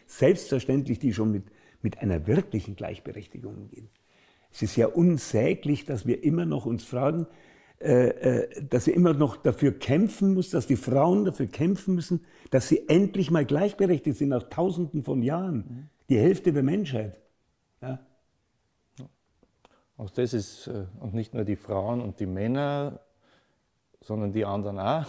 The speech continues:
Speaker 1: Die
Speaker 2: Und
Speaker 1: anderen
Speaker 2: die,
Speaker 1: auch, genau.
Speaker 2: und nicht nur die Lesben und die Schwulen
Speaker 1: Ja.
Speaker 2: und die Heteros,
Speaker 1: Ja.
Speaker 2: sondern die anderen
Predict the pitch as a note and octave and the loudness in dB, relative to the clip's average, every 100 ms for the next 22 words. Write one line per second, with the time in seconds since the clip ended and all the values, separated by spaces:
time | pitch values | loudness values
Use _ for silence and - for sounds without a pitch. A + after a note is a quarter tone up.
0 | A2 A#2 A#2+ B2+ F3+ C3+ D#2+ - F3 B2+ | 0 4 4 4 4 2 0 0 2 2
1 | F2 - A#2 G#2 A#2+ A2+ B2 A2+ A2 G2+ | -2 -6 -6 -6 -4 -4 -2 -4 -2 -4
2 | G2 G2+ G#2 A#2 - B2+ A#2+ G#2 A2 - | -4 -2 0 0 -4 -6 -4 -4 -8 -4
3 | A2+ B2+ B2+ A2+ - F#2 A#2+ - B2 B2 | 0 0 0 -4 -6 -4 -4 -2 -2 -2
4 | - A#2 A2 G2+ F#2 G2+ G2+ F#2 | -2 -4 -2 -2 -2 -4 -4 -8